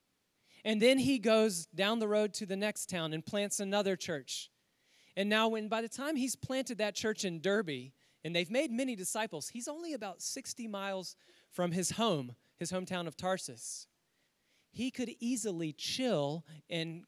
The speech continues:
cruise down the road and make it home, having just been through what he experienced. But what do Barnabas and Paul do? They go back in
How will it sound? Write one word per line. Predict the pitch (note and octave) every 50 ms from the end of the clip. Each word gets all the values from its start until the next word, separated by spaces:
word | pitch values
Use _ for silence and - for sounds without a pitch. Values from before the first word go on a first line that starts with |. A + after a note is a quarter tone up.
| _ -
cruise | - - G#3+ A#3 A#3+ A#3 F#3+
down | E3 G3+ G#3 G#3 G#3
the | G3 F#3+
road | F3 F#3+ G#3+ G#3 G3 F3+ F3 E3+ - -
and | F#3 E3+ E3+ E3+
make | F3+ G3 A3 - -
it | F#3+ E3+ - - -
home, | A3 A3 G3+ F3 D#3 D3+ D#3+ E3+ - _ _ _ _ _ _ _ _ _ _ _ _ _ _ _ -
having | - G#3+ A3+ G#3+ A3+ G#3+ G3+
just | D3+ F#3+ G#3+ D#3 - D3+
been | F#3+ G3+ G3
through | - G3 F3+
what | D#3+ E3+ F3+ G3
he | F3+ - G#3 G3+
experienced. | F3+ D#3 - - - - - C4 D4+ C4 G#3 F#3 F3+ - -
But | - G3 F#3+ F3 F#3
what | B3 D#4+ F4 - _ _ _ -
do | A#3 G3+
Barnabas | E3+ - G#3+ G#3+ C4 C4+ C4+ A3 - - -
and | C#4 B3+ -
Paul | - - F#3+ G3+ G#3+ G3+ F#3+ _
do? | - C4 C#4+ C4 E3+ B2+ G#2+ G#2+ _ _ _ _ _ _ _ _ _ _ _ _ _ _ _ _ _ _ _ _ _ _ _ _ _ _ _ _ -
They | F3+ F#3+ A3+ C4 C#4
go | G3+ D#3 G3+ G3 F#3 E3+ D3+ B2 A#2 _ _ -
back | F#3 G#3 A#3 C4+ B3+ - - _ _ _ -
in | A#3+ A#3+ G#3+ F3+ D#3 C#3+ C3+ B2+ C3 D3